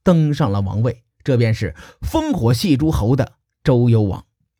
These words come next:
然而，烽火戏诸侯这个典故却是流传了千年的谣言。下一期，咱们一起聊聊烽火戏诸侯。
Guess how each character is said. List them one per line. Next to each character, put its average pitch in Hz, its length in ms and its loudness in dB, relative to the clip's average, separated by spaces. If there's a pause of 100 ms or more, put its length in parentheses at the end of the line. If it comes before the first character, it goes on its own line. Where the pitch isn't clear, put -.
(1300)
然 170 180 4
而， 170 180 4
烽 233 220 2
火 147 160 2
戏 202 200 0
诸 208 120 0
侯 147 220 2
这 180 120 0
个 123 80 0
典 104 340 2
故 127 380 2
却 120 180 0
是 113 120 0
流 107 260 2
传 117 160 2
了 110 120 2
千 131 360 0
年 107 160 2
的 90 80 -2
谣 95 260 -2
言。 95 260 -4 (460)
下 135 280 0
一 113 80 0
期， 120 300 -4 (380)
咱 120 160 2
们 117 140 2
一 185 200 0
起 107 200 -2
聊 101 220 0
聊 113 360 -2 (480)
烽 247 360 0
火 90 440 -4 (160)
戏 - 460 -4
诸 101 200 -4
侯。 - 280 -12